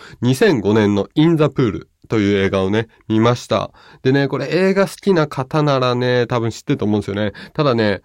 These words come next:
若い子はね、あんまってかだいぶ知らないんじゃないのかな。もう十五年も前の映画なので、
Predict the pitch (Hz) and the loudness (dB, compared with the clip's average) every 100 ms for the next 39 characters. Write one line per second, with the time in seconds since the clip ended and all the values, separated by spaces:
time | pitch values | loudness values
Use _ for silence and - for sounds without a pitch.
0 | _ 117 139 190 - 403 330 135 107 101 | _ -4 -4 -4 0 2 2 2 2 0
1 | 101 98 101 - _ _ _ - 127 196 | 0 -2 -6 -12 _ _ _ -6 -2 2
2 | 214 220 208 - 113 98 113 135 147 156 | 2 2 -2 -4 -4 0 2 2 0 0
3 | 147 156 117 98 98 85 95 95 101 98 | 2 2 2 0 -2 -4 -6 -4 -2 0
4 | 160 214 226 220 214 208 208 202 196 202 | 2 2 2 2 2 2 4 2 4 2
5 | 165 98 104 107 110 113 113 107 90 101 | 2 0 0 2 2 2 0 -2 -2 0
6 | 104 95 92 | 2 0 -2